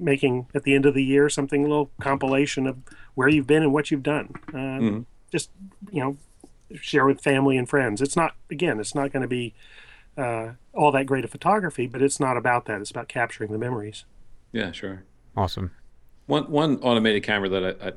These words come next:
Speaker 2: I forget the name of it. Uh, I just thought of it, but it's, um, that I think is really fun. It's a, it's a, it's a sphere.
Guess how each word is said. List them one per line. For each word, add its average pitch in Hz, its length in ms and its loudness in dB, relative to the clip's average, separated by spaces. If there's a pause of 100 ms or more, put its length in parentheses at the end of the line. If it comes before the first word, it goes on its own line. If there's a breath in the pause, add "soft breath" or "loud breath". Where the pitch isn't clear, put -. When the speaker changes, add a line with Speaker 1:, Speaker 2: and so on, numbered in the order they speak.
Speaker 2:
I - 60 -16
forget 87 280 -8
the 85 80 -8
name 85 200 -6
of 80 80 -6
it. - 200 -10
Uh, 85 160 -6
I 82 60 -6
just 82 180 -8
thought 82 200 0
of 80 80 -4
it, - 100 -8 (140)
but - 260 -4
it's, 90 240 -6
um, 87 360 2 (240)
that - 120 2
I - 60 2
think - 180 2
is 85 100 -2
really 92 200 -2 (240)
fun. 87 280 0
It's 90 220 -6
a, 95 120 2
it's 90 220 -6
a, - 160 -6
it's 95 120 -4
a 92 40 -2
sphere. 95 580 4